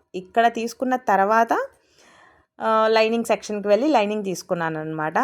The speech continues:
ఆ వీడియో క్లిప్ ముందు రావాలి, but ఈ వీడియో క్లిప్ వెనక్కి వచ్చింది. అదే ఇక్కడ చేసిన మిస్టేక్. And ఇంక ఇక్కడ ఏంటంటే ఇంకా నేను ట్రై చేస్తున్నాను వాళ్ళకి కాల్ కలిసిద్దా లేదా అని చెప్పేసి.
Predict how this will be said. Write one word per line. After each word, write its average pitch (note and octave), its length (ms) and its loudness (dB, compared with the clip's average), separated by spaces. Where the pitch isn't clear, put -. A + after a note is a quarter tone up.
ఆ F#3+ 120 -2
వీడియో F#3+ 220 0
క్లిప్ G#3 300 -10
ముందు F3+ 200 -2
రావాలి, E3+ 460 2
but G#3 260 -2
ఈ G3 160 0
వీడియో G3 240 -2
క్లిప్ G3+ 280 -6
వెనక్కి F3 340 -2
వచ్చింది. E3 420 -6
అదే F3+ 260 -2
ఇక్కడ E3+ 240 -8
చేసిన D#3+ 320 -6
మిస్టేక్. E3 500 -8
And A3 240 -4
ఇంక G#3+ 280 -4
ఇక్కడ A3 260 0
ఏంటంటే B3 520 0
ఇంకా A#3+ 240 0
నేను D4 140 0
ట్రై A3+ 180 2
చేస్తున్నాను A3 600 -2
వాళ్ళకి G3 340 2
కాల్ G3 320 2
కలిసిద్దా F#3 460 0
లేదా F3+ 340 2
అని E3+ 160 -4
చెప్పేసి. E3+ 460 -6